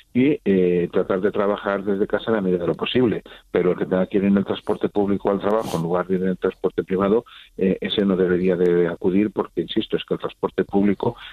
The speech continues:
es un foco de, eh, de extensión del coronavirus espectacular, con, porque con que entre una sola persona en un vagón de metro abarrotado,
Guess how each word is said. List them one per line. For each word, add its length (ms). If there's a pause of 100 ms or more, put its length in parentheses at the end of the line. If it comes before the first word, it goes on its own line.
(100)
es 200
un 160
foco 400
de, 400
eh, 360
de 140
extensión 520
del 120
coronavirus 600
espectacular, 760 (380)
con, 180
porque 240
con 200
que 80
entre 180
una 140
sola 260
persona 340
en 80
un 120
vagón 260
de 80
metro 240
abarrotado, 600